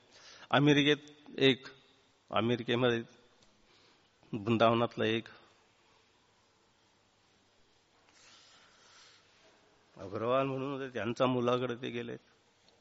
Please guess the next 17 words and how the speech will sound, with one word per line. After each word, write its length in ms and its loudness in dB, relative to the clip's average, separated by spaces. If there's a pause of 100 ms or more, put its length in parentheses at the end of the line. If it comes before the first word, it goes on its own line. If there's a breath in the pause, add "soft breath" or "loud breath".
(300)
सगळी 280 -4
परिस्थिती 440 -4
तुम्हाला 260 0
माहिती 300 -4
आहे, 180 -4
पण 180 0
मला 200 10
हे 160 12
सांगायचं 460 12
आहे 140 12 (1700 soft breath)
की 140 12
एवढे 340 12
कष्ट 380 8
करून 320 10
प्रभुपाद 500 12
अमेरिकेत 420 10
गेले, 680 8